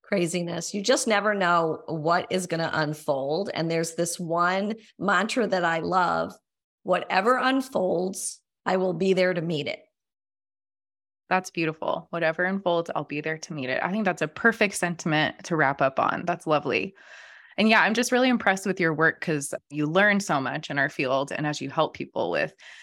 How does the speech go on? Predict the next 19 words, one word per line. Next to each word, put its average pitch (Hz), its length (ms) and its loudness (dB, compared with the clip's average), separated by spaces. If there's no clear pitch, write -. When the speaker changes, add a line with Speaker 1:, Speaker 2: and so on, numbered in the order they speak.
Speaker 2:
gratitude 180 580 4
as 147 120 -4
an 151 60 -2
isolated 143 540 -2
concept, - 520 -2
and 135 120 -2
then 147 80 -4
self-compassion 190 800 0
as 143 100 -4
an - 100 -14
isolated 135 440 -2
concept, - 480 -4
and 156 160 -4
mindfulness 190 680 0
as 147 100 -8
an 143 60 -4
isolated 139 540 -2
concept. 127 500 0
So 147 300 2